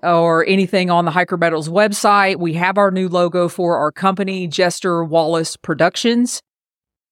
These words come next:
And we just yesterday confirmed that we are going to be making another film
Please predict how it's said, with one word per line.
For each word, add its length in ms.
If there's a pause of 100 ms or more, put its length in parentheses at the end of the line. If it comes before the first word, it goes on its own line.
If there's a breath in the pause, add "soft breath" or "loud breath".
And 680 (180 soft breath)
we 380
just 800
yesterday 1080 (380)
confirmed 960
that 380
we 360
are 180
going 280
to 60
be 380
making 460
another 380
film 600